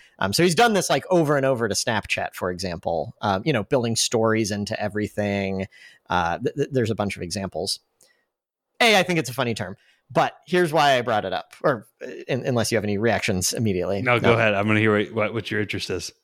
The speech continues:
Speaker 1: Well, what I brought it up, uh, the, the conversation we were having where Zucking came up was about competition.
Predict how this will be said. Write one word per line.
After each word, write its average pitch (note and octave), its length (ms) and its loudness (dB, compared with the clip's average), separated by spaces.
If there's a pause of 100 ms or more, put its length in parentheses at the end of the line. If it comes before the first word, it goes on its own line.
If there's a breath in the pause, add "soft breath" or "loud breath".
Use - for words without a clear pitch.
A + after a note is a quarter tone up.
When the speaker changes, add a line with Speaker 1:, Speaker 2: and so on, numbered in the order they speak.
(200)
Speaker 1:
Well, A3+ 100 6
what C#4 120 8
I C4 40 4
brought D#4 220 6
it D4 60 0
up, A3 240 2
uh, F#3+ 240 4 (600)
the, G3 200 4
the F#3+ 100 -2
conversation G#3+ 580 2
we E3 120 4
were D#3 80 4
having C#3+ 560 2 (380)
where D3+ 160 4
Zucking C3+ 360 2
came C3+ 160 2
up E3+ 160 2
was C#3 140 0
about B2+ 400 2
competition. C3 760 -2